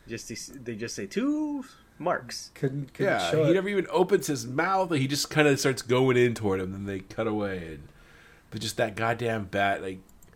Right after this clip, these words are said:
Speaker 1: That was nineteen thirty-one.
Speaker 2: My, my, my
Speaker 3: Jesus.
Speaker 2: favorite bat one was not, not the carriage, but they were like, "Okay, we actually have to show a bat flying into the room at one point."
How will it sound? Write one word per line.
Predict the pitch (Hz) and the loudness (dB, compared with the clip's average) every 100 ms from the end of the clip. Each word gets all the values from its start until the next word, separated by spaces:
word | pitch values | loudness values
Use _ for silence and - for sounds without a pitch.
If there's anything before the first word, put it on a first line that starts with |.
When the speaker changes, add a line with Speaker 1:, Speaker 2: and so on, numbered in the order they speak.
| _ | _
Speaker 1:
That | 101 | -20
was | 87 - | -20 -14
nineteen | 95 - 95 | -14 -14 -14
thirty-one. | 90 87 101 117 _ _ _ - - | -14 -14 -16 -20 _ _ _ -16 -14
Speaker 2:
My, | - | -10
my, | 175 202 | -2 0
my | 196 | 0
Speaker 3:
Jesus. | 196 175 | 4 4
Speaker 2:
favorite | - 190 185 139 - | 6 4 2 -2 0
bat | 143 135 131 | 2 2 -4
one | 131 | -6
was | 131 113 | -6 -4
not, | 139 139 - | -4 -4 -8
not | 127 123 | -10 -10
the | - 127 127 | -8 -8 -10
carriage, | 110 139 127 127 113 | -10 -6 -4 -4 -8
but | 123 123 - _ _ _ _ _ _ _ | -10 -12 -14 _ _ _ _ _ _ _
they | 139 | 2
were | 135 | 6
like, | 131 120 117 - - _ | 6 4 -2 -12 -16 _
"Okay, | 165 156 | 4 6
we | 147 | 12
actually | 160 170 165 | 12 12 6
have | 151 | 0
to | |
show | 127 156 | -2 0
a | 127 | 0
bat | 131 131 - | -2 -6 -8
flying | - 135 131 131 | -10 -6 -4 -4
into | 131 127 123 - | -8 -10 -10 -6
the | 117 | -6
room | 110 117 | -4 -4
at | 117 | -4
one | 113 | -8
point." | 110 123 110 | -10 -12 -12